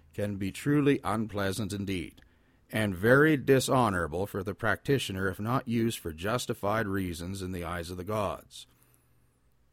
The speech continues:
It can also be used in reverse form to expose hidden secrets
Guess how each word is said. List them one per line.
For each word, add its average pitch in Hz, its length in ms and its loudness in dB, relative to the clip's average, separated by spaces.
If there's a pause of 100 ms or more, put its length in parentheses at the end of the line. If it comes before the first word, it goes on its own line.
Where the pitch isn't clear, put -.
(500)
It 95 80 -14
can 95 100 -6
also 131 300 2
be 123 160 2
used 110 420 2
in 101 120 -4
reverse 98 440 2
form 95 420 -2
to 98 140 -6
expose 98 540 -6
hidden 107 280 -4
secrets 101 720 -6